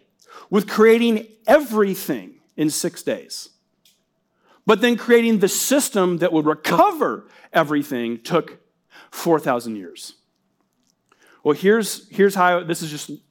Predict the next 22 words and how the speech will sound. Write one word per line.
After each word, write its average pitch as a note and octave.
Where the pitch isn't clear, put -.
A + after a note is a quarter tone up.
Pastor C#3+
Luke's B2+
opinion. G2+
This A#2
is A#2
just -
my A#2
opinion. F#2+
I F#3+
believe A#2+
that C#3
God, C#3
and D3+
you've E3
heard E3+
this D#3+
saying D3
before, B2
probably A2+
in A2+
your A#2
circles, -